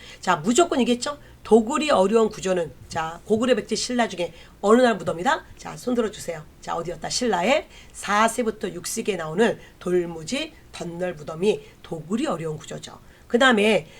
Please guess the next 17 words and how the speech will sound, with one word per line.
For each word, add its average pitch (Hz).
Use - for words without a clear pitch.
자, 202
삼 -
번. 185
자, 208
여러분, 196
이거는 233
뭐가 339
틀렸어요? 180
부여 294
능산이 240
고분군 196
옆, 170
옆에 185
절터에서 180
발견된 165
거 170
맞습니다. 185